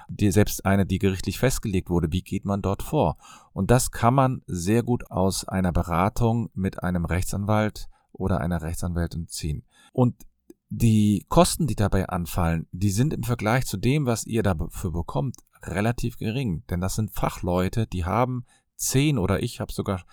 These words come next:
zwanzig Jahre jetzt schon in dem Gebiet gearbeitet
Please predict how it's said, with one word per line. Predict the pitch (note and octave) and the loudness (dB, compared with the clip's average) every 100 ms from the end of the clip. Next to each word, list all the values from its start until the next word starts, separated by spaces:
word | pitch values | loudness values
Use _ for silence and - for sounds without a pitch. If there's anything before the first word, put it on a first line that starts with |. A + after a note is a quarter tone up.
| - _ | -20 _
zwanzig | - - C3 D#3+ B2+ - | -6 0 2 2 -2 2
Jahre | A#2 A#2+ G2+ | 2 2 0
jetzt | F#2 | -2
schon | - F#2 | -2 -2
in | F2+ | -2
dem | F#2 | -2
Gebiet | F2+ F#2+ F#2+ | -2 -2 -2
gearbeitet | - - A2 A#2 E2 D#2+ A2 | 0 0 2 2 2 2 -2